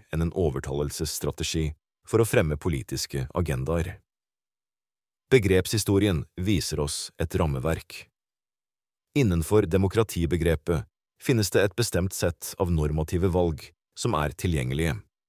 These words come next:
og nødvendige. Du kan ikke fylle det med hva som helst. Antikkens demokrati med slaveri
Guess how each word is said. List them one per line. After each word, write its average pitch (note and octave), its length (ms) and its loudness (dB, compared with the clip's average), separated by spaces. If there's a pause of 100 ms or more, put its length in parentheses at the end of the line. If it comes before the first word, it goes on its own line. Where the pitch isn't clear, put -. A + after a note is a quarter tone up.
(160)
og D#2 140 -2
nødvendige. C#2 540 -2 (1300)
Du B2 80 2
kan G#2+ 200 2
ikke B2+ 160 -2
fylle E2+ 280 2
det B1 180 -4
med E2+ 220 0
hva B1 160 -4
som D2+ 240 -4
helst. - 460 -8 (1300)
Antikkens A#2+ 500 2
demokrati A#2 600 2
med E2 140 2
slaveri F#2+ 520 4